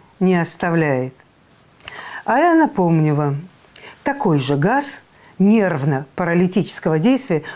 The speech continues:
убил сто тридцать зрителей мюзикла «Нордост» в Москве. А Вова Путин пять дней не выходил на переговоры.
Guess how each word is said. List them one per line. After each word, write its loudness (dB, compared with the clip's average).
убил 4
сто -4
тридцать -2
зрителей 2
мюзикла 2
«Нордост» 0
в 0
Москве. -2
А 0
Вова 2
Путин -4
пять 0
дней 4
не 4
выходил 2
на 4
переговоры. 0